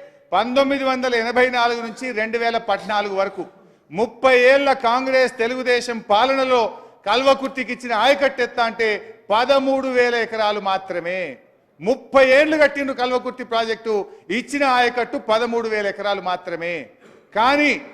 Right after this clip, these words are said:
మా ప్రభుత్వం వచ్చిన తర్వాత నేను పోయి అక్కడ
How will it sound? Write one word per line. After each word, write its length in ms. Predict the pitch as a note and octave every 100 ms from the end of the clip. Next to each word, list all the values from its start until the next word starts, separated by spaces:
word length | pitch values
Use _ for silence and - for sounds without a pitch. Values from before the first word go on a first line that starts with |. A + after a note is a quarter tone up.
| - -
మా 260 | E3 A#3+ C#4+
ప్రభుత్వం 460 | C#4 C4 C#4+ C#4
వచ్చిన 280 | C4+ C4+ B3+
తర్వాత 600 | A#3+ A#3 A3 A3+ C#4+ B3 - -
నేను 400 | D3+ F#3+ C4 D4
పోయి 360 | C#4 C4+ C#4+ G3 - - -
అక్కడ 440 | F3 - C4 B3